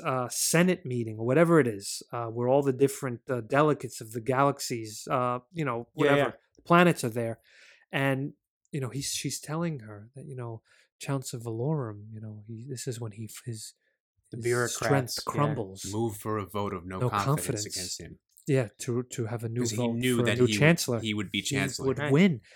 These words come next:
Speaker 2: Total
Speaker 1: And the
Speaker 2: manipulation.
Speaker 1: way he just comes in her ear like that, it's Shakespearean-like, it's theater-like.
Speaker 3: It's Iago.
Speaker 1: Yes.
Speaker 3: It's
Speaker 2: Right, because we
Speaker 3: a hundred percent.
Speaker 2: think that
Speaker 1: And
Speaker 2: he's helping,
Speaker 1: and you know what's
Speaker 2: right?
Speaker 1: brilliant? He's like this little guy whispering over your shoulder because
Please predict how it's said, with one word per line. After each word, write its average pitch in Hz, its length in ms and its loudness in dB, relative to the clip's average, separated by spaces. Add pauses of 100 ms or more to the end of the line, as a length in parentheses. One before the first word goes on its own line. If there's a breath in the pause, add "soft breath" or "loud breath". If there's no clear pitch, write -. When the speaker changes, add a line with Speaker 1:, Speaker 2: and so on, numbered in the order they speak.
(140 soft breath)
Speaker 2:
Total 113 260 -4
Speaker 1:
And 120 80 -4
the 120 40 -6
Speaker 2:
manipulation. 120 680 0
Speaker 1:
way 170 80 4
he 165 60 2
just 143 240 -4
comes 143 260 -4
in 139 120 -2
her 127 320 -2
ear 196 260 8
like 135 280 2
that, 120 200 -2
it's - 160 -4
Shakespearean-like, 160 1080 4
it's - 160 -10
theater-like. 135 800 6
Speaker 3:
It's - 180 -6
Iago. 107 460 0 (260)
Speaker 1:
Yes. 226 380 6
Speaker 3:
It's - 140 -8
Speaker 2:
Right, 269 100 -2
because 180 260 4
we 185 100 6
Speaker 3:
a - 20 2
hundred - 60 0
percent. 214 180 4
Speaker 2:
think 185 100 2
that 170 80 8
Speaker 1:
And 175 80 8
Speaker 2:
he's 175 220 2
helping, 269 360 4 (300)
Speaker 1:
and 165 80 4
you - 40 6
know 185 60 8
what's 180 120 8
Speaker 2:
right? 220 100 0
Speaker 1:
brilliant? 202 380 6 (500)
He's 170 180 0
like 180 140 2
this 165 180 0
little 190 200 2
guy 170 180 0
whispering 165 480 0
over 156 140 2
your 147 120 2
shoulder 202 400 6
because 131 540 2